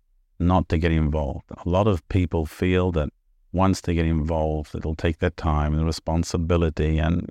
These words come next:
yes, they're right, but that's what we're here for, to be able to do that and to help in different ways. And I think that's the responsibility. And there are,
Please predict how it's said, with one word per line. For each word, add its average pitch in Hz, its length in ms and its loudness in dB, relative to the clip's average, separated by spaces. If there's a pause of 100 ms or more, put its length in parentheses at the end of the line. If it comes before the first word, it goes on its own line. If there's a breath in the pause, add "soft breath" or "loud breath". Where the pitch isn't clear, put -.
yes, 85 340 -2
they're 85 220 0
right, 101 360 2 (540)
but - 140 -10
that's - 320 -2
what - 100 -2
we're 87 140 0
here 120 180 2
for, - 420 -6 (600)
to - 120 -8
be 92 160 4
able 101 300 4
to 85 100 0
do 78 200 2
that 78 480 -2 (360)
and 90 180 2
to 80 60 0
help 90 380 2
in 76 140 2
different 78 360 0
ways. 78 520 -2 (380)
And 98 80 -4
I 85 60 -2
think 92 220 -4
that's 85 320 -4
the 85 100 -4
responsibility. 80 880 -2
And 104 120 2
there 78 140 0
are, 85 320 2